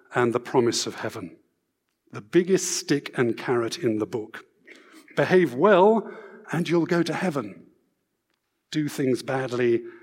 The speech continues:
and you are destined for hell. As a motivational guide, it was hard to beat in many ways. And actually, I think we're often still tempted to get quite close to it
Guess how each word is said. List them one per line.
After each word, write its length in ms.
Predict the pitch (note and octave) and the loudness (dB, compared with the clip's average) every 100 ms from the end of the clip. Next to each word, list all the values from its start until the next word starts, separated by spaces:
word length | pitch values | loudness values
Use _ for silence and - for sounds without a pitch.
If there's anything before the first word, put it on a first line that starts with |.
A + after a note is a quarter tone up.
| - - | -12 -6
and 200 | A2+ G#2+ | -6 -4
you 200 | F3+ E3 | -2 0
are 120 | D#3+ | -2
destined 560 | B2+ B2+ - C3 A#2+ | -4 -4 -2 -2 -2
for 120 | G#2+ A2 | -4 -10
hell. 340 | - A2+ A2 - _ _ _ _ _ _ _ _ _ _ _ _ _ _ - - _ _ _ _ - | -10 -12 -14 -18 _ _ _ _ _ _ _ _ _ _ _ _ _ _ -20 -20 _ _ _ _ -2
As 160 | D#3 | 0
a 60 | G3 | 2
motivational 840 | E3 D#3+ D#3 B2+ C3+ B2 B2+ A#2 | 4 6 4 4 4 4 2 2
guide, 380 | A2+ A2+ G#2+ G#2+ | 2 0 0 -4
it 200 | B2 B2 | -4 -4
was 160 | B2+ G#2 | -4 -6
hard 340 | - C3 A#2+ | -2 -2 -2
to 100 | - | -6
beat 380 | G#2+ A2+ G2+ - - | -8 -8 -8 -12 -2
in 140 | A#2+ G#2+ | 0 0
many 240 | A2 A2 | 0 0
ways. 520 | A2 A2 G2 F#2+ - - _ - - - - - | 0 -2 -6 -6 -6 -6 _ -20 -20 -20 -20 -10
And 140 | - D3+ | -8 -4
actually, 640 | F3 - D3+ C#3 C3+ - - - - | -2 0 2 2 0 -2 -14 -20 -8
I 80 | D3 | -8
think 300 | - D3 C#3 | 0 0 2
we're 280 | C3 B2+ A#2+ | 2 2 0
often 360 | - B2+ - A#2+ | -2 -4 -4 -4
still 280 | - C#3 A#2 | -2 -4 -6
tempted 640 | - C3+ A#2 A#2+ A2+ A2+ | -2 -4 -2 0 -2 -2
to 200 | - - | -12 -10
get 240 | B2+ A#2 | -10 -10
quite 320 | - A#2+ A2+ | -8 -8 -8
close 300 | - C3+ - - | -4 -2 -2 -6
to 120 | A2+ | -8
it 180 | G2+ | -8